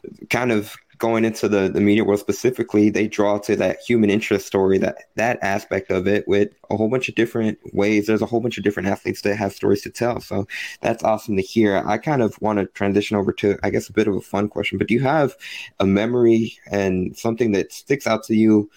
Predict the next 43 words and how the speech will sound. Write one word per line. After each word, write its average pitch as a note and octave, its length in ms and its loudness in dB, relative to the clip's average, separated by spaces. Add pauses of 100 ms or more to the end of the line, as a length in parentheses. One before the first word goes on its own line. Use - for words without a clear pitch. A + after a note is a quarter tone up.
(280)
You - 240 -4
don't A2+ 120 0
have A2+ 100 -2
to - 80 -6
go G#2 140 0
into G#2 180 -2
any G#2 140 0
specifics, - 600 -4
'cause G2 80 0
I'm G2 120 0
sure G2+ 400 2
you G2 200 0
guys G2+ 200 2
are G2+ 40 2
still G2+ 200 -2
constantly G2+ 460 -2
working F2+ 340 -2
on F#2+ 100 0
new F2+ 100 4
stuff, G#2+ 440 -2
but, F#2 200 -2 (400)
uh, G2+ 240 2
an G#2+ 60 0
experience C3 400 -2
that G2+ 80 -2
sticks - 320 -6
out G2+ 220 -2
working, G2 460 0
it - 100 -12
could G2+ 100 2
either G2+ 220 4
be G#2 200 4
with F#2+ 280 4
your F2 120 0
advisory G#2+ 380 0
board, A2 240 0
with G#2 120 4
one G2+ 120 0
of G2+ 80 0
the F#2 140 0
athletes G2 440 -4
that, F#2 300 -2
that F#2 300 -4